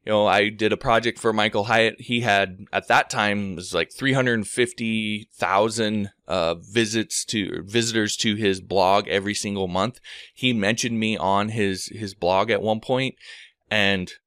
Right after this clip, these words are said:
you know, I suddenly started getting all these people who wanted me to build them websites. So one influencer,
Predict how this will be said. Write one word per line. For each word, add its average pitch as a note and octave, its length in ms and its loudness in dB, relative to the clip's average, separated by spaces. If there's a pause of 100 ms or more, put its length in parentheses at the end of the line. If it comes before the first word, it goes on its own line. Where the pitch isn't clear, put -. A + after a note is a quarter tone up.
(180)
you G#2+ 160 -2
know, F2 140 0
I F#2+ 180 2
suddenly G#2+ 420 0
started G2 300 0
getting G2 200 -2
all G2 140 2
these G2 160 -2
people G2 380 -4
who G2+ 80 -2
wanted F2+ 320 -2
me F2+ 160 -4
to - 120 -6
build E2 280 -2
them D#2+ 180 -4
websites. D2+ 440 -4
So - 200 -2
one A2+ 300 0
influencer, E3 760 -2